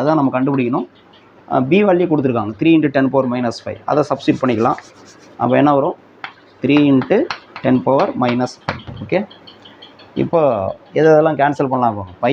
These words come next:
பை கேன்சல் பண்ணலாம். இதில் வந்து ஒரு டூ, ஓகே, ஆ, அடுத்து இந்த த்ரீ, இதில் வந்து ஃபோர் இல்லையா? அப்போ R இந்த பக்கம் எடுத்துகிட்டு வரேன், ஸ்மால் R அதுதான் நமக்கு வேணும். அந்த சைடு என்ன இருக்குது?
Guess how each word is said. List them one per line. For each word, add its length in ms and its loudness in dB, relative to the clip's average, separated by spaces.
பை 180 2
கேன்சல் 360 0
பண்ணலாம். 340 0
இதில் 240 2
வந்து 180 0
ஒரு 100 -2
டூ, 100 4
ஓகே, 180 -2
ஆ, 40 2
அடுத்து 320 0
இந்த 160 4
த்ரீ, 140 0
இதில் 220 -2
வந்து 180 -2
ஃபோர் 220 0
இல்லையா? 200 0
அப்போ 140 -2
R 100 0
இந்த 100 0
பக்கம் 200 0
எடுத்துகிட்டு 220 -4
வரேன், 260 0
ஸ்மால் 300 2
R 140 0
அதுதான் 220 -2
நமக்கு 240 -4
வேணும். 200 -4
அந்த 180 0
சைடு 220 2
என்ன 140 4
இருக்குது? 260 -2